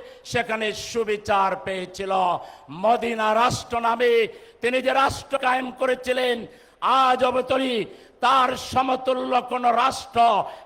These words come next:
পৃথিবীতে কায়েম হয়নি। আজকে আমাদের বাংলাদেশ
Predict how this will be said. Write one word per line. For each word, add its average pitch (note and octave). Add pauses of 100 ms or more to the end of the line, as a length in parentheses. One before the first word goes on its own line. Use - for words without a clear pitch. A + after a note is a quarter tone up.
পৃথিবীতে G#3+ (100)
কায়েম F3
হয়নি। C#3 (1160)
আজকে F#3+
আমাদের A3
বাংলাদেশ B3